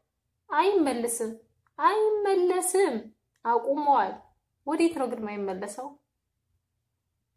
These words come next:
በቃ አይታችሁታል። እና፣ እ፣ በቃ ወላሂ እንደዚህ ልላችሁ ነው የመጣሁት። ከጎኑ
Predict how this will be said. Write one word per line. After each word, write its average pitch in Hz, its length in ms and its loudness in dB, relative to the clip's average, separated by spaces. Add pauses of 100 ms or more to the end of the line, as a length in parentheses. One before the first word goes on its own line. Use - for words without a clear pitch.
(1300)
በቃ 226 220 -8 (140)
አይታችሁታል። 220 680 -10 (800)
እና፣ 285 300 0 (320)
እ፣ 254 100 -2 (2000)
በቃ 220 180 -12 (2000)
ወላሂ 262 280 -2
እንደዚህ 240 300 0
ልላችሁ 226 420 -4
ነው 240 100 -8
የመጣሁት። 220 500 -10
ከጎኑ 233 420 -4